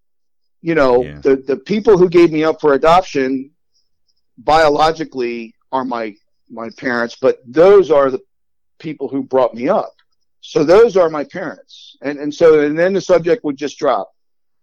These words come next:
Speaker 1: Because when I went on this journey and I was telling my best friend,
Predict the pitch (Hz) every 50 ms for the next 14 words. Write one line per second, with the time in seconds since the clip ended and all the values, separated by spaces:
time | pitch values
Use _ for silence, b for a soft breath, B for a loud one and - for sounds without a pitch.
0 | _ _ _ _ _ _ _ - - 143 - 160 156 131 127 147 156 170 190 202
1 | 196 180 175 175 165 147 135 _ - 160 165 165 165 135 117 110 107 113 117 123
2 | _ _ - 123 131 131 135 135 - - 156 156 156 147 143 139 135 123 135 131
3 | 123 - - - 190 202 175 143 123 117 113 113 120